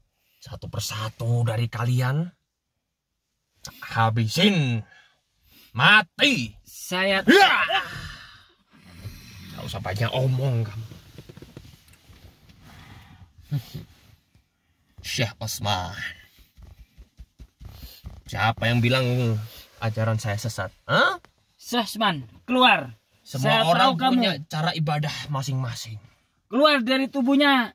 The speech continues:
Speaker 2: si Ustadz Hafiz.
Speaker 1: Hmm, gak apa-apa, biar hancur sekalian ini raganya. Hmm. Gak bakal kuat ini raganya. <laughs> Menerima Os-, Syekh Osman. Gak bakal kuat. Hmm.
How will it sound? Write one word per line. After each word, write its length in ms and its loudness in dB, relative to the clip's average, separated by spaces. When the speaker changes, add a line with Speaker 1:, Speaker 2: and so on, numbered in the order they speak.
Speaker 2:
si 280 -4
Ustadz 360 -4
Hafiz. 500 -2
Speaker 1:
Hmm, 220 -12
gak 120 -16
apa-apa, 380 -4
biar 220 4
hancur 580 4
sekalian 500 4
ini 140 -2
raganya. 520 -10
Hmm. 140 -4
Gak 160 -2
bakal 300 2
kuat 300 -4
ini 200 -12
raganya. 580 -10
<laughs> 120 2
Menerima 840 4
Os-, 240 -2
Syekh 320 4
Osman. 640 -6
Gak 160 0
bakal 400 4
kuat. 340 -4
Hmm. 180 -8